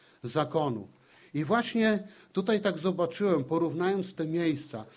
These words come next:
Jan mówi, że Bóg nam swojego ducha dał, że możemy poznać, że On w nas mieszka, jeżeli mamy ducha. Ale co jest ważne, po czym, tak dokładnie, bo możemy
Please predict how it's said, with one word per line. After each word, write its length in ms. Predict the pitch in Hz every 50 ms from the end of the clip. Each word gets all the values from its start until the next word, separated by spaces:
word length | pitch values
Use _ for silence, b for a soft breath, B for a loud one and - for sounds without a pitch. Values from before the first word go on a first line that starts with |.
| B B B -
Jan 220 | 135 160 190 185
mówi, 300 | 185 202 208 196 196 196
że 180 | 156 139 156 147
Bóg 240 | 131 156 190 180 175
nam 300 | 180 175 165 156 123 120
swojego 480 | - - 165 160 165 170 151 170 170
ducha 400 | 147 127 175 165 - - 117 110
dał, 200 | 101 104 98 101 B B B B B B B
że 120 | 127 160
możemy 360 | 165 185 180 180 214 214 202 -
poznać, 480 | - 208 220 214 208 208 180 160 147 B B B B B B B B -
że 220 | 127 127 165 196
On 160 | 190 190 190 170
w 60 | 175
nas 220 | 185 180 175 -
mieszka, 380 | 175 185 208 202 202 - - 180
jeżeli 340 | 175 156 151 185 180 180 175
mamy 300 | 180 180 180 180 180 160
ducha. 360 | 143 151 123 - - 95 - B B B B B B B B _ _
Ale 320 | 175 165 170 175 170 160
co 200 | 165 - - 240
jest 200 | 247 233 190 147
ważne, 460 | 175 - 226 208 185 190 - 127 120
po 240 | 120 - 208 220 185
czym, 220 | 185 - 135 117 117
tak 220 | - 151 147 139
dokładnie, 600 | 143 208 190 - 220 233 196 165 127 127 123 120
bo 120 | 123 147
możemy 420 | 156 170 170 160 180 185 180 180